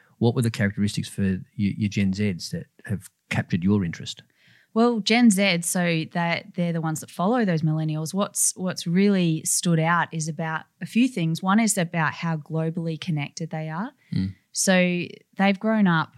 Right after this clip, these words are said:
Speaker 2: with these technologies which have s-, constantly and seamlessly connected to the,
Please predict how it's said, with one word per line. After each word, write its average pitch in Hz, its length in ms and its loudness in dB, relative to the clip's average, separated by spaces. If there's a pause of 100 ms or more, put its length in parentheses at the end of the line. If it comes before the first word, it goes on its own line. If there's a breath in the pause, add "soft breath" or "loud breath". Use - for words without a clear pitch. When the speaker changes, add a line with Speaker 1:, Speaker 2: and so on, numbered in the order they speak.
(220)
Speaker 2:
with 170 220 -2
these 160 400 0
technologies 160 960 -2
which 165 160 -6
have 165 420 -4 (340)
s-, - 140 -4 (320)
constantly 208 800 2
and 160 140 0
seamlessly 185 680 2
connected 156 520 -4
to 156 200 -6
the, - 140 -12